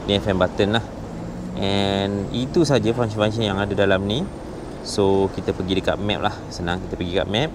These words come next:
Lepas tu, kat sini motosikal ni dia ada cruise control. Kita boleh set cruise control dia kalau kita nak. So, kita nampak,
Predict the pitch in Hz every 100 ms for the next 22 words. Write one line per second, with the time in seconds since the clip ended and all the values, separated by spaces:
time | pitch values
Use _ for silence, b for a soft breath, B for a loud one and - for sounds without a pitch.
0 | - B B B B - - 117 156 139
1 | 113 160 196 127 139 143 160 156 117 107
2 | 117 143 110 113 113 110 110 107 123 117
3 | 110 117 143 - - - 92 95 95 101
4 | 104 80 - 101 - 101 98 101 98 135
5 | - - 92 92 87 92 98 147 - -
6 | - - - - - - - 92 95 98
7 | 104